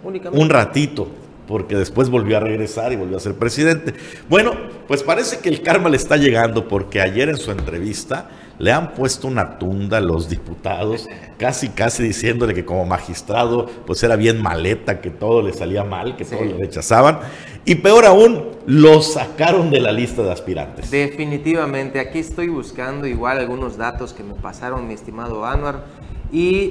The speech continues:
Speaker 1: pues prácticamente, eh, ya le dieron palo a, a Víctor Vivas. Vivas, recordemos que Víctor Vivas es primo hermano de Félix González Canto, y él estaba buscando la presidencia del Instituto de Acceso a la Información y Datos Personales,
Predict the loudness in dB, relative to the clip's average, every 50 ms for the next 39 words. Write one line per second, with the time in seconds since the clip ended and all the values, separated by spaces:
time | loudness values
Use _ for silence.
0 | -4 -6 -8 -8 -8 -6 -6 -6 -6 -6 -8 -8 -8 -6 -6 -6 -6 -6 -8 -6
1 | -6 -4 -4 -4 -6 -10 -16 -20 -20 -20 -20 -14 -10 -8 -6 -4 -4 -4 -4 -2
2 | -2 0 0 0 0 0 0 0 -2 -2 -4 -4 -2 0 0 0 0 -2 -2 -2
3 | -2 -2 -2 -2 -4 -6 -10 -14 -16 -18 -14 -10 -8 -6 -6 -6 -6 -6 -8 -8
4 | -10 -10 -8 -8 -8 -8 -10 -8 -8 -6 -6 -6 -6 -8 -8 -6 -6 -6 -4 -4
5 | -6 -6 -8 -10 -10 -10 -8 -8 -8 -8 -8 -10 -10 -8 -8 -8 -8 -8 -6 -6
6 | -6 -6 -6 -8 -8 -10 -10 -10 -10 -12 -16 -18 -20 -20 -20 -20 -18 -8 -4 -2
7 | -2 -2 -2 -2 -4 -4 -4 -6 -8 -8 -8 -10 -10 -10 -10 -10 -10 -10 -12 -12
8 | -12 -12 -12 -12 -12 -8 -6 -4 -4 -4 -4 -6 -8 -10 -10 -10 -14 -18 -20 -18
9 | -10 -4 -2 0 0 0 0 -2 -4 -4 -2 0 0 -2 -2 -4 -6 -6 -6 -6
10 | -6 -6 -4 -4 -4 -6 -6 -6 -8 -8 -8 -8 -8 -6 -6 -6 -6 -6 -8 -8
11 | -8 -6 -6 -6 -6 -8 -10 -12 -12 -12 -12 -10 -8 -8 -8 -8 -10 -10 -12 -12
12 | -12 -12 -12 -12 -12 -14 -14 -14 -14 -12 -10 -10 -10 -10 -10 -12 -12 -12 -12 -10
13 | -8 -6 -6 -4 -4 -6 -6